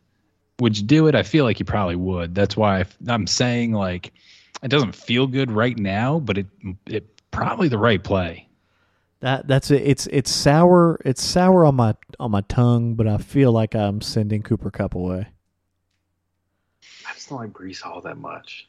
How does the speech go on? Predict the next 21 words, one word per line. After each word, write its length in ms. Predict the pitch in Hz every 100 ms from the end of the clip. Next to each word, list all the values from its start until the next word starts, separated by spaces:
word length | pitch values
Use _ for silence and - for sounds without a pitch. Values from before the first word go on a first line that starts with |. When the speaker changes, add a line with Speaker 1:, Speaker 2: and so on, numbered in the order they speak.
| -
Speaker 3:
I'm 60 |
not 160 | 101 104
a 40 |
huge 320 | - - 87 -
fan. 380 | 80 76 76 - _ _ _ _ _ _ _ _ _ _ _
It 140 | 123
matters 420 | 117 92 90 78 -
here. 300 | 80 78 - _ _ _ _ _
You're, 180 | 101 98
you 260 | 107 101
know, 280 | 95 80 78 -
you're 180 | - 107
getting 300 | 104 117 98
Breece. 380 | 82 78 76 -
You're 80 | 98
not 160 | 95
getting 260 | 90 87 85
a 60 | 80
one 180 | 80
oh 60 | 76
one. 280 | 78 76 78